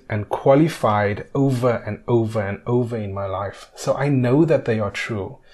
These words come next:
I, I'm not just saying them because I sucked them out of my big toe or because I read them somewhere. It's because they are fundamentally part of, of what <laughs> I believe. Quiet quitting or not.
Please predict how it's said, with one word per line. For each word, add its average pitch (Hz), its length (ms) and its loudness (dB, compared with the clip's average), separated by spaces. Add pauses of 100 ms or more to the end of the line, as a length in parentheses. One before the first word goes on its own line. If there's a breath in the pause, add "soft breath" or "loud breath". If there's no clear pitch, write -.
(180 soft breath)
I, 117 160 -6
I'm 131 180 4
not 131 220 4
just 165 240 -2
saying 156 400 2
them 120 340 0
because 113 720 -2
I 107 200 -6 (100)
sucked - 640 -6
them 110 300 0
out 117 180 -2
of 110 60 -4
my 98 160 -2
big 101 320 -4
toe 143 400 -2 (200 soft breath)
or 120 360 4
because 110 460 0
I 101 120 2
read 104 360 -2
them 110 140 -2
somewhere. 120 640 -2 (460 soft breath)
It's 131 100 0
because 156 460 2
they 147 160 4
are 135 80 4
fundamentally 143 800 0
part 131 380 -2
of, 123 280 -6 (240)
of 113 140 0
what 110 320 -2
<laughs> - 0 -
I 147 140 4
believe. 117 640 -2 (1300)
Quiet 131 460 6
quitting 143 560 2
or 110 180 0
not. 113 480 -2